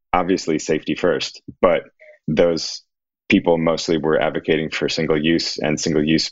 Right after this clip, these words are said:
equals single use plastic in most cases. But we've, you know, we've got guidance for catering where we say, even during covid, if you have single use, use, like, cardboard packages and use bamboo utensils wrapped in paper instead of, and it's just as safe as,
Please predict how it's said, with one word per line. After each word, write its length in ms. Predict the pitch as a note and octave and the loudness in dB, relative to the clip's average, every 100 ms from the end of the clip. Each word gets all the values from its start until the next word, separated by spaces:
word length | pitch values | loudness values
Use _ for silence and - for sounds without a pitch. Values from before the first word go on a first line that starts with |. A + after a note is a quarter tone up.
| _ _ _ | _ _ _
equals 360 | F2+ E2 E2 D2 | 0 2 0 0
single 220 | D#2 D#2 | -2 0
use 200 | D2+ C#2+ | -2 -4
plastic 460 | - F2 D#2+ - D#2+ | -4 -2 -2 -2 -2
in 160 | D#2+ D2+ | -2 0
most 180 | D2+ - | -2 0
cases. 560 | E2 D#2 E2 D2+ - - - | 0 0 0 -2 -2 -8 -2
But 200 | F#2+ F#2 | 0 2
we've, 220 | G#2 G2+ - | 0 0 0
you 120 | G2+ | 0
know, 80 | E2+ | 2
we've 160 | F2+ | 0
got 180 | F2+ E2+ | 0 0
guidance 320 | F2 F2+ F#2 | 0 0 -2
for 140 | - E2+ | -4 -4
catering 420 | - G#2+ F2+ D#2 | 0 0 2 0
where 120 | D#2 | 0
we 100 | D#2 | 0
say, 140 | - D#2 | 0 0
even 200 | E2 F#2+ | 2 0
during 180 | E2+ | -2
covid, 420 | D#2 G#2 A2+ D#2+ D#2+ - | 0 0 2 -2 -4 -6
if 180 | - | -8
you 140 | F2 F#2 - | -4 -4 -2
have 260 | - G2 | -2 -2
single 260 | - G2+ D#2+ | -2 -6 -4
use, 260 | F2 A#2 - | -2 -2 -2
use, 320 | E2+ E2 - _ _ _ | -8 -8 -10 _ _ _
like, 280 | - F2 - _ _ _ _ - | 0 0 0 _ _ _ _ -2
cardboard 400 | G#2+ G2+ F#2 D2+ | -2 2 0 0
packages 580 | D#2+ D#2 D#2 D#2+ D2+ - | -4 -2 -4 -2 -2 -2
and 180 | D#2+ | -4
use 300 | D#2+ E2 - - - _ - | -2 -2 -4 -10 -20 _ -10
bamboo 440 | C2+ F2+ E2 F#2+ | 0 0 2 0
utensils 640 | F#2+ F2+ F#2+ F2 F#2 D#2+ | 2 0 0 -2 0 -2
wrapped 320 | C#2+ E2 E2 F#2 | 0 -2 0 -4
in 160 | D#2 | -4
paper 420 | - - - D#2 | -2 -2 0 -2
instead 300 | D2 D2 E2 | -2 0 0
of, 120 | D#2 D2 - | 0 -2 -2
and 120 | F#2 | 0
it's 120 | E2+ - | 0 0
just 220 | B2 - | 0 0
as 100 | - | -2
safe 240 | - F#2+ - | 0 0 0
as, 160 | C#2+ | -6